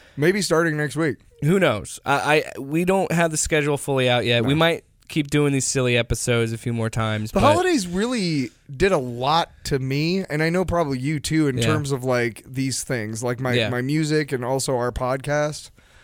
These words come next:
Speaker 1: It just kinda threw everything into whack. And then, of course, the last week or two, and
Speaker 2: Yeah.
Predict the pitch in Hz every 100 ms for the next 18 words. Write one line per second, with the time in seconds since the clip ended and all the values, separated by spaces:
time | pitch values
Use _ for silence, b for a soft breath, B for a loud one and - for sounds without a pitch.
0 | b b 147 156 - 214 175 - 147 175
1 | 165 156 151 123 110 131 127 113 127 127
2 | 120 135 131 123 123 127 - _ - 117
3 | 131 143 117 104 - 113 113 123 101 95
4 | - - - 90